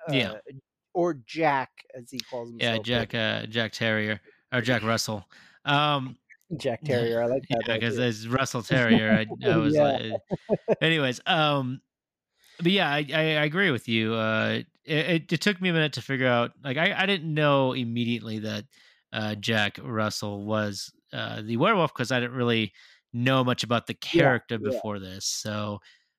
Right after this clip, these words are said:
Speaker 1: uh, I mean, they said his name, so I'm assuming that if you knew anything about the character, you immediately would have known,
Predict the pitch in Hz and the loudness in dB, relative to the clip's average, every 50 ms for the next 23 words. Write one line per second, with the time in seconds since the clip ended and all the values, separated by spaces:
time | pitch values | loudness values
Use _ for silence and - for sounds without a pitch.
0 | _ - - 110 104 104 101 101 101 98 101 - - _ _ _ _ _ _ _ | _ -10 -8 -8 -6 -6 -6 -6 -8 -8 -10 -12 -14 _ _ _ _ _ _ _
1 | _ _ _ _ - 127 117 120 127 123 131 127 - 202 185 160 139 123 135 135 | _ _ _ _ -10 -8 -4 -2 0 2 2 2 2 2 2 2 2 2 0 0
2 | 135 131 120 - - 127 120 117 117 - - - 143 139 135 131 127 120 117 117 | 0 0 -2 -2 -2 0 0 0 0 0 2 2 2 2 4 2 2 2 2 2
3 | 110 113 104 - 123 120 120 120 120 117 117 120 120 127 123 110 - 123 117 113 | 2 0 -2 -2 -4 -2 -2 0 0 0 2 2 2 0 0 0 -2 -2 -2 -2
4 | 113 104 113 113 107 - 110 - - 113 113 110 - - 113 107 107 113 117 120 | 0 0 0 0 0 -2 -8 -6 -4 -2 -2 -2 -4 -6 -6 -4 -4 -2 -2 -2
5 | 117 110 117 107 107 107 104 104 107 107 113 127 139 139 131 123 117 113 113 110 | -2 -2 -2 -6 -6 -8 -8 -8 -8 -4 0 2 2 4 4 2 2 0 -2 -4